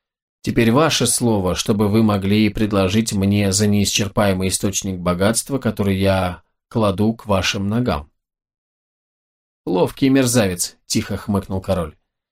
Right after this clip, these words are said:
Я сделал вид, что ничего не услышал.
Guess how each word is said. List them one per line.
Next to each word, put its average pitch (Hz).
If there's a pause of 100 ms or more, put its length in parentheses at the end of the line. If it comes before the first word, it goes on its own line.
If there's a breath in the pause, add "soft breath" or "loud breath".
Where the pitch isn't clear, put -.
(540)
Я 180
сделал 139
вид, 139
что -
ничего 107
не 98
услышал. -